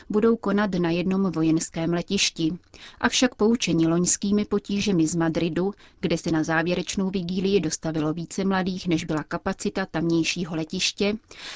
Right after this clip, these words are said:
pracuje nyní organizační komise s ještě vyšším odhadem účastníků, který se pohybuje mezi čtyřmi až sedmi miliony lidí.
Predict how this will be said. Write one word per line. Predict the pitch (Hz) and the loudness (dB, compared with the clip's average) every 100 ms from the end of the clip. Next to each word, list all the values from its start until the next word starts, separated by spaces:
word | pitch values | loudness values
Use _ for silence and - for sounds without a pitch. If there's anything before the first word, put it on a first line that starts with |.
| - | -6
pracuje | - 233 - 262 | 0 0 6 6
nyní | 233 190 156 | 8 6 4
organizační | 175 180 185 190 - 202 | 0 0 0 0 0 0
komise | 202 185 190 190 - 196 | 0 0 0 -2 -4 -4
s | - | -4
ještě | 175 - 185 | -4 -2 -4
vyšším | 165 202 - 170 165 | 0 0 2 0 0
odhadem | - 165 170 165 165 | -2 -4 -4 -2 -2
účastníků, | 185 156 180 170 - 175 170 190 196 226 - - - | -4 -4 -2 -2 0 0 0 -2 -2 -4 -6 -18 -10
který | - 214 214 | -2 2 2
se | 202 | 0
pohybuje | - 175 170 156 160 | -2 0 0 2 2
mezi | 151 151 151 | 2 0 -2
čtyřmi | - - 196 208 208 214 | -4 -2 0 2 0 0
až | 180 - | -4 -2
sedmi | - 196 202 202 | -2 0 2 2
miliony | 170 160 160 160 160 156 | 2 4 4 4 4 2
lidí. | 175 156 170 160 | 0 -4 -4 -4